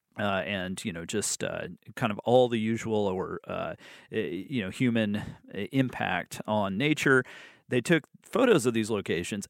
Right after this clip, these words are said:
and then photoshopped them to look beautiful. Uh, so they took out all the trash and they took out the strip mining and they took out all the, you know, pollution and everything. Uh, and then they had these influencers who are travel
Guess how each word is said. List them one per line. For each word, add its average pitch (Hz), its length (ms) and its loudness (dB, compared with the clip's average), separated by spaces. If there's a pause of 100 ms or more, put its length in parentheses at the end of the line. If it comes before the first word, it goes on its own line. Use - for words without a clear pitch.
(120)
and 135 180 -2
then 156 200 4
photoshopped 233 640 0
them 202 180 0
to - 120 -2
look 202 280 -2
beautiful. - 600 -2 (420)
Uh, 95 140 -4
so 117 160 -2
they 107 160 -8
took - 160 -6
out 139 160 2
all - 80 4
the 101 80 -2
trash - 400 -4
and - 100 -6
they 95 60 -4
took - 180 0
out 175 200 4
the 113 240 -4
strip - 280 2
mining 90 400 -4
and 95 100 -4
they - 60 -6
took - 260 4
out 147 220 4
all 107 160 6
the, 85 340 -2
you 90 140 -4
know, 82 160 -8 (260)
pollution 123 380 4
and 101 80 2
everything. 98 300 -2 (480)
Uh, 120 340 6
and 123 240 2
then 131 460 6
they 135 160 6
had 165 180 4
these 165 160 2
influencers 139 600 4
who 156 100 8
are 165 80 10
travel 95 600 2